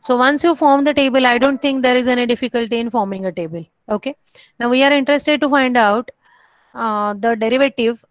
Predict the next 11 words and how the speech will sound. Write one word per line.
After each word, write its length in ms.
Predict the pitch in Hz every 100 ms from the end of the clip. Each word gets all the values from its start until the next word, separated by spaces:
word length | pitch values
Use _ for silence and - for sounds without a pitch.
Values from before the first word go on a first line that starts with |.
| _
single 420 | - 240 233 254
and 140 | 240 240
double 260 | 226 240
derivative 580 | 240 233 220 202 202 220
when 180 | 220 226
x 180 | 226 202
zero 240 | 226 240
is 160 | 240 240
one 220 | 220 185
point 260 | 185 175 160
two. 140 | 165